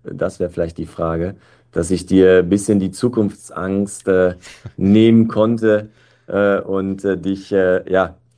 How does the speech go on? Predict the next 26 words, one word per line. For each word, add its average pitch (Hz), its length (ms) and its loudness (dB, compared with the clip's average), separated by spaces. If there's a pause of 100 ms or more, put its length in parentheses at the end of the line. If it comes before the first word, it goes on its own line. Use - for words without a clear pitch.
(160)
etwas 113 380 -2
beruhigen 113 440 -2
konnte, 104 340 -4
dass, 98 380 -2
äh, 92 100 -8
der 95 160 -4
S 110 160 -4
C 117 100 -2
Paderborn 104 540 0
auch 95 160 -6
weiterhin 98 400 -2
gute 101 240 -6
Arbeit 92 320 -2
machen 90 320 -8
wird 90 300 -2
und 82 180 -8
auch 82 160 -8
gute 101 260 -2
Leute 90 380 2
haben 87 320 -4
wird 85 260 -2
und, 82 400 -8
äh, 82 280 -6
der 78 180 -2
Verein 82 380 -2
auch 82 240 -2